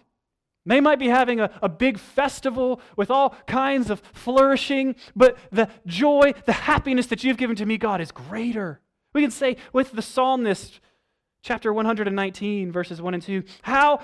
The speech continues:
happy are those whose way is blameless, who walk according to the Lord's instruction. Happy are those who keep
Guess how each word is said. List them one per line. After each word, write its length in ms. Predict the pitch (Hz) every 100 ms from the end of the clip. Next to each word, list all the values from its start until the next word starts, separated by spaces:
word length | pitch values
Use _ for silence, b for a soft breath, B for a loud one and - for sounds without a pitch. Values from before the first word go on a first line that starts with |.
| B
happy 680 | 262 285 285 220 202 240 b b 220
are 140 | 220
those 520 | 185 233 254 269 - b
whose 220 | 226 214 202
way 220 | 214 220
is 140 | 208
blameless, 600 | - 202 233 220 139 - b b -
who 120 | 247
walk 400 | 208 233 254 254
according 400 | 247 220 220 220
to 100 | 220
the 120 | 220
Lord's 300 | 180 175 180
instruction. 680 | 208 - 240 240 - 185 135 B B B
Happy 540 | - 285 285 240 185 B -
are 140 | 196
those 320 | 214 220 214
who 80 | 208
keep 340 | - 247 247